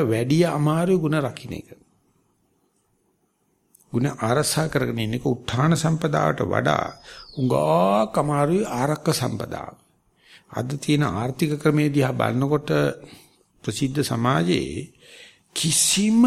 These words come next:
එකෙකුට හම්බ කරන කිසිම එකෙකුට වියදම් පිළිබඳ හැඟීමක් නැහැ. ගියාට පස්සේ කඩේකට ගිහලා බඩු ගන්නේ සල්ලි තියනකොට ගන්නවා. ගත්තට පස්සේ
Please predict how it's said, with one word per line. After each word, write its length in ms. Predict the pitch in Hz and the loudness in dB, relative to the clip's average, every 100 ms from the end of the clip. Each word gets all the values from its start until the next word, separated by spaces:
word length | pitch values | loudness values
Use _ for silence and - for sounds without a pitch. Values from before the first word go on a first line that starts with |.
| 240 - | 4 0
එකෙකුට 520 | 147 175 156 131 - 87 - - - - - - _ _ - - _ - | 0 0 0 -4 -4 -6 -8 -14 -20 -20 -20 -20 _ _ -20 -20 _ -12
හම්බ 320 | - 127 180 | -4 0 2
කරන 300 | 196 196 196 220 | 2 2 2 2
කිසිම 520 | - 165 - - 202 240 247 | 0 -2 0 2 2 2 0
එකෙකුට 460 | 147 175 180 185 | -2 0 2 0
වියදම් 380 | 196 170 160 180 | 0 2 2 0
පිළිබඳ 360 | 175 175 185 185 | -2 -2 0 0
හැඟීමක් 460 | 151 165 190 190 | 0 0 -2 -4
නැහැ. 240 | - 220 240 - _ _ _ _ _ _ _ _ _ _ _ _ _ _ _ | -6 -8 -10 -18 _ _ _ _ _ _ _ _ _ _ _ _ _ _ _
ගියාට 300 | 123 135 135 | 0 2 2
පස්සේ 300 | 135 127 151 | -2 -2 -2
කඩේකට 380 | 123 127 131 135 | 0 2 2 0
ගිහලා 300 | 135 143 131 | 0 0 0
බඩු 200 | 117 127 | 0 2
ගන්නේ 440 | 151 165 160 80 87 - - - - _ _ _ _ _ _ _ _ - | 2 2 0 0 -4 -8 -20 -20 -20 _ _ _ _ _ _ _ _ -10
සල්ලි 320 | - 170 247 | -4 0 2
තියනකොට 360 | 269 262 285 311 | 2 -2 -2 -4
ගන්නවා. 380 | 311 269 117 - - - - - _ - - _ _ _ - | -4 -4 -6 -10 -18 -20 -20 -20 _ -20 -20 _ _ _ -8
ගත්තට 360 | 147 - 214 208 | -6 -2 -2 0
පස්සේ 400 | 151 113 220 | -2 -2 -4